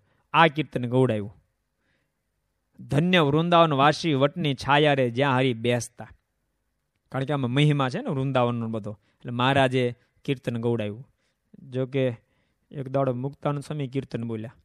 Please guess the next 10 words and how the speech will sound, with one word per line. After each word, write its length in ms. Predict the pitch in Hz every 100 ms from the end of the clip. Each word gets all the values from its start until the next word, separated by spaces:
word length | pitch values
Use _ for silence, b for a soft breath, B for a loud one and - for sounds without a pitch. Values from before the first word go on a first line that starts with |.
| _ _ -
સુખની 380 | 151 139 135 127
સીમા 420 | 110 135 131 123
રે 220 | 120 120 117
વ્રજના 500 | 113 123 123 120 110
વાસી 400 | 113 113 - 107
માણે. 380 | 110 107 107 - _ _ _ _ _ _ _ _ _ _ _ _ _ _ _ _ _ _ _ -
તે 60 |
લાડુબા 540 | 117 120 131 143 151 147
ને 100 | 127
જીવુબાઈએ 600 | 127 139 143 139 139